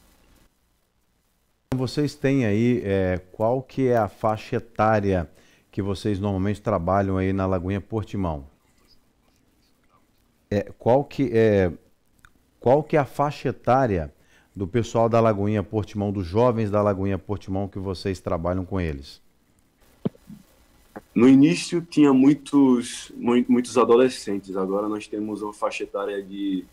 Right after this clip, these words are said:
Speaker 2: mais ou menos dezessete, nós temos jovens de, de quatorze até trinta e cinco anos, <laughs> quarenta anos, mas a,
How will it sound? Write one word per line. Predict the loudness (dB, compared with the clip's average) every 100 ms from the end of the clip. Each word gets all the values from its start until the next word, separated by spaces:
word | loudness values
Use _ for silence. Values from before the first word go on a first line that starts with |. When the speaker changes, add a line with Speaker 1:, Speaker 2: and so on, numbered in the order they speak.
| _ _ -6
Speaker 2:
mais | -2 -2
ou | 0
menos | 0 0 -2
dezessete, | -4 -6 -6 -4 -2 0 0 -4 -6 -10 -10 _ _ -8
nós | -4
temos | 2 2 4
jovens | 4 2 -2
de, | -8 -8 -6 -2 -4 -4 _ _ _ -14
de | -10
quatorze | -4 -2 -2 0 0 2 2
até | 0 2 0 2 2 2 0 -2
trinta | -4 -2
e | -4
cinco | -6 -10 -8 -6 -2
anos, | -2 -4 -6 -12 -14 -16
<laughs> | -20 -8
quarenta | -8 -6 -8 -10
anos, | -8 -8 -10 -16 _ _ _ _ _ _ _ _
mas | -4 0
a, | 0